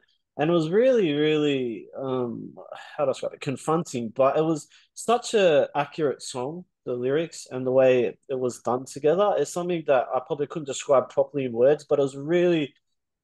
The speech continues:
really ties into that. How did that make you feel,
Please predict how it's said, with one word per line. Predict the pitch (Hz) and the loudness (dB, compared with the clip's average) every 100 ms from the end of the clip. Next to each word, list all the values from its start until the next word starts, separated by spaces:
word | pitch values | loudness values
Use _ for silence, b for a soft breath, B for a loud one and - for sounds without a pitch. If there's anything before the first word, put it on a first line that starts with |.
| _ | _
really | 156 220 214 | 4 6 6
ties | - 175 160 135 | 2 0 0 -2
into | 143 139 | -8 -8
that. | 117 - _ _ | -8 -8 _ _
How | 226 | -2
did | 320 247 | 0 0
that | 220 175 | 0 0
make | 180 170 | -4 -4
you | 175 143 | -10 -10
feel, | - 160 139 117 110 160 | -10 -4 -2 -2 -6 -10